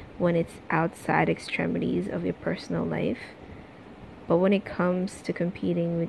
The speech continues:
others, like your friends and family, that's when it becomes unhealthy, in my opinion. And don't get me wrong, I love a bit of competition. It makes me strive more, especially in fitness or in makeup. You always wanna have the best contouring or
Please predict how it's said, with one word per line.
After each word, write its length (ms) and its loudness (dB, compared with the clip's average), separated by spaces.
others, 420 2
like 160 -2
your 100 -2
friends 420 -2
and 180 -4
family, 460 -2
that's 580 -6
when 120 0
it 140 -4
becomes 320 -4
unhealthy, 560 0
in 180 2
my 180 10
opinion. 580 0
And 120 4
don't 200 8
get 200 8
me 100 6
wrong, 400 4
I 80 4
love 160 8
a 60 6
bit 120 6
of 60 6
competition. 680 0
It 80 0
makes 240 2
me 80 0
strive 400 2
more, 160 0
especially 460 0
in 100 0
fitness 640 2
or 80 2
in 140 2
makeup. 420 4
You 80 6
always 220 6
wanna 200 2
have 340 0
the 100 -8
best 420 0
contouring 600 0
or 260 4